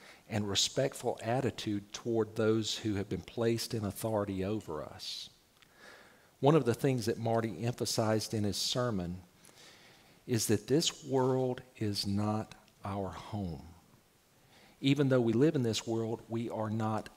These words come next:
of this world. We studied this topic in Romans, but in First Peter, i-, i-, Peter addresses it again, and I want to, uh,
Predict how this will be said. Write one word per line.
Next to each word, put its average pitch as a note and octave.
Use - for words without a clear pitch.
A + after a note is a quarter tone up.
of B2+
this A#2
world. A#2
We C3+
studied D#3
this A2
topic A#2
in G#2
Romans, A#2
but -
in G2+
First D3+
Peter, A2+
i-, A2
i-, A#2+
Peter D3+
addresses A2
it G2+
again, A2+
and G#2+
I B2
want C3
to, A2
uh, E2+